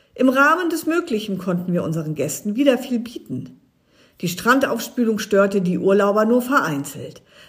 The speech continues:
Die Strandkörbe wurden wie immer begeistert genutzt und Groß und Klein hatten Spaß. Das Familienticket wurde gut angenommen,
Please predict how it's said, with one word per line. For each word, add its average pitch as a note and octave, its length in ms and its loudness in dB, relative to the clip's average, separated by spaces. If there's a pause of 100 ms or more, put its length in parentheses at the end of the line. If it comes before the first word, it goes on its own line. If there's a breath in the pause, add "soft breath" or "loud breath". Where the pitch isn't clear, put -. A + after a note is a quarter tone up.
Die D#3+ 80 -6
Strandkörbe B3+ 720 2
wurden A3 280 4
wie G3+ 100 -2
immer G3 180 0
begeistert G3 640 -2
genutzt A#3+ 480 0
und D4 140 -4
Groß E4+ 380 -2
und D#4 180 -10
Klein D#3+ 420 -2
hatten F#3 220 -8
Spaß. A#2+ 540 -12 (920 loud breath)
Das A#3+ 160 2
Familienticket C#4 800 4
wurde B3 180 4
gut A3+ 220 -2
angenommen, A#3 720 2